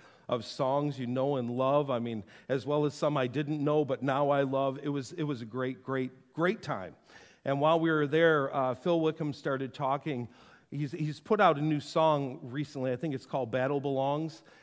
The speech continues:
It's about the idea of the battle belonging to the Lord. And I'll tell you what, if you're, if you're going through a battle right now, you know, you're one of those people, and we have some here that are, that are facing the possibility of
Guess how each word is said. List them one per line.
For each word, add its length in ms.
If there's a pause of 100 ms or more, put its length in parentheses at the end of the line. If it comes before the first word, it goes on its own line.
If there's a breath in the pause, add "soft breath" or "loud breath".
It's 160
about 200
the 100
idea 220
of 40
the 80
battle 260
belonging 460
to 120
the 60
Lord. 260
And 40
I'll 80
tell 160
you 80
what, 140
if 120
you're, 160 (360 loud breath)
if 180
you're 80
going 260
through 200
a 40
battle 380
right 240
now, 280 (200)
you 120
know, 60
you're 140
one 160
of 80
those 180
people, 380
and 80
we 120
have 280
some 260
here 220
that 160
are, 220 (320 loud breath)
that 160
are 200 (280 loud breath)
facing 380
the 180 (180)
possibility 840
of 240